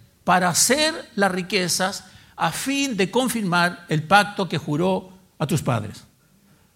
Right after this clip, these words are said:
¡Wow! Toda la inteligencia, todo lo que usted se sacrificó por estudiar, por hacer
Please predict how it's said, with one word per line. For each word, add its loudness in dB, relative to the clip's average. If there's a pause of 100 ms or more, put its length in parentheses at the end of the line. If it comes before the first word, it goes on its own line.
(120)
¡Wow! -6 (1040)
Toda 2
la 0
inteligencia, -2
todo 4
lo -4
que -8
usted -8
se -6
sacrificó -2
por -2
estudiar, -4
por 0
hacer 0